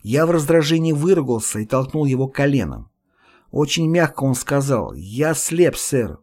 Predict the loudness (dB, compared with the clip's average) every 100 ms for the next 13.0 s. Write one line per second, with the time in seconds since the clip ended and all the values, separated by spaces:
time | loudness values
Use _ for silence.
0 | -8 -4 -4 -2 -4 -4 -6 -6 -4 -2
1 | -2 0 0 0 0 0 0 -2 -4 -4
2 | -10 -16 -4 0 2 2 2 2 2 2
3 | 2 2 0 -2 -6 -2 0 0 0 0
4 | 0 -4 -4 -6 -6 -12 -14 _ _ _
5 | _ _ -2 0 0 -2 -2 -6 -12 _
6 | _ _ _ -4 0 0 0 -2 0 0
7 | 0 -4 -6 -4 -2 -4 -8 -12 _ _
8 | _ -8 0 0 2 -2 -2 0 0 2
9 | -2 0 2 2 0 -4 -14 -20 -20 _
10 | 0 2 2 2 0 0 0 -2 2 4
11 | 2 2 -2 -2 -2 0 0 0 -2 -2
12 | 0 0 0 -2 -4 0 0 -2 -8 -12